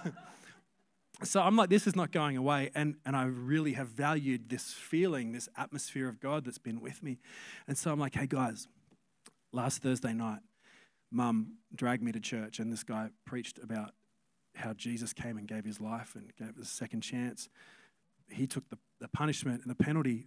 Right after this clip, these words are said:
for my sin. Everything I've done wrong, he took the penalty for so that I could be right with God and have a clean slate with him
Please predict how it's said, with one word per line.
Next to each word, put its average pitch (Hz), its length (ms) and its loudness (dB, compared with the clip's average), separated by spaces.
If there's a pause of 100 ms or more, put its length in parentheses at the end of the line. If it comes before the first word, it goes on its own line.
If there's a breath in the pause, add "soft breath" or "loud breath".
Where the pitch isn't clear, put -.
(140)
for - 280 -4
my 123 280 -2
sin. 147 460 0 (1120 soft breath)
Everything 139 380 2
I've 156 160 4
done 127 200 2
wrong, 113 200 0
he 165 200 8
took - 300 -6
the - 60 -18
penalty 135 340 0
for 110 240 -6
so - 160 -4
that 113 100 -4
I 110 120 0
could - 180 -4
be 110 100 -2
right 117 240 -2
with - 180 -12
God 120 320 -2 (1500)
and 120 140 -6
have 123 120 0
a - 60 -4
clean 170 380 6
slate 139 360 0
with 127 160 -4
him 113 380 0